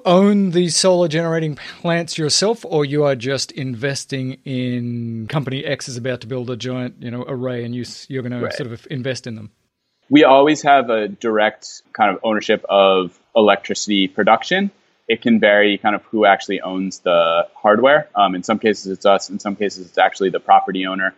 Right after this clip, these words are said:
Speaker 2: But we've kind of created a transaction with them where we've helped to finance the system in exchange for,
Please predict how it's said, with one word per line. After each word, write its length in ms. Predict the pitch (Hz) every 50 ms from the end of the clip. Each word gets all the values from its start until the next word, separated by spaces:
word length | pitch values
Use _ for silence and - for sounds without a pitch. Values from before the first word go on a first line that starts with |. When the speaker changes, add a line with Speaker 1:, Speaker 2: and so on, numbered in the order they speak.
| _ _ -
Speaker 2:
But 100 | 92 82
we've 200 | 92 92 87 -
kind 160 | - 95 90
of 80 | 87 _
created 460 | - - 104 95 92 90 90 85 87
a 320 | 85 82 82 82 82 - - -
transaction 540 | - 101 95 92 90 87 87 - - 92 90
with 140 | 82 _
them 200 | - 90 87 87
where 140 | 87 85 82
we've 220 | 87 90 87 85 -
helped 220 | 92 87 - _
to 80 | - 90
finance 360 | - 90 87 85 85 - -
the 80 | - 87
system 420 | - - 85 - - 90 87 87
in 80 | 82 82
exchange 400 | 82 - - - 90 87 82 -
for, 360 | _ - 82 - - 92 87